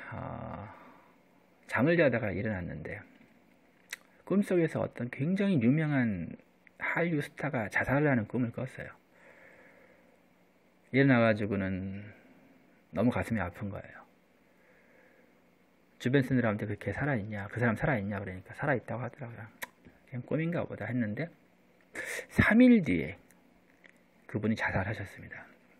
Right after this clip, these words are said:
그런 일들을 자꾸 경험을 해요.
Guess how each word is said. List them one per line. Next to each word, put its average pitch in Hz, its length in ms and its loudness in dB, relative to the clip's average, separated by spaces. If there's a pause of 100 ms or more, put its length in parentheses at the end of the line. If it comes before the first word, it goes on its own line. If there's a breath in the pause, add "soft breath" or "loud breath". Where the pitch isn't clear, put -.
(3000 loud breath)
그런 160 240 8
일들을 127 280 8
자꾸 - 220 -2
경험을 107 320 0
해요. 104 260 0